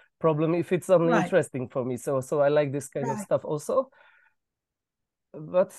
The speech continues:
Speaker 1: uh, starting work, starting work for me is
Speaker 2: Right.
Speaker 1: <laughs> very
Speaker 2: Right. Well,
Speaker 1: difficult.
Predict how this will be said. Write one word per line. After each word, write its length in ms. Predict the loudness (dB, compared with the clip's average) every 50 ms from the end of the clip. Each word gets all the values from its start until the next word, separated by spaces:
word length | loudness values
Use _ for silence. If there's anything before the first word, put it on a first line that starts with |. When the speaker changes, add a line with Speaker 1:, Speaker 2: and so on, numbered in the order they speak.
| -8
Speaker 1:
uh, 580 | -4 -2 0 0 0 0 0 0 0 -2 -2 -4 -6 -8 -14 _ _ -18
starting 720 | -18 -18 -2 4 6 6 6 6 4 0 -2 -2 -2 -2
work, 400 | 0 2 2 2 2 -2 -8 -16
starting 480 | -6 2 4 4 4 4 2 -2 0 0
work 200 | 0 0 -2 -2
for 120 | -4 -2
me 140 | 0 2 4
is 240 | 4 4 4 4 2
Speaker 2:
Right. 120 | 0 -2 -8 _ _ _ _ -10
Speaker 1:
<laughs> 160 | -10 -2 0
very 160 | 2 4 6
Speaker 2:
Right. 320 | 6 6 6 6 4 4 2
Well, 340 | 2 2 4 4 4 2 0 -4 -10 _ _
Speaker 1:
difficult. 160 | -8 -6 -6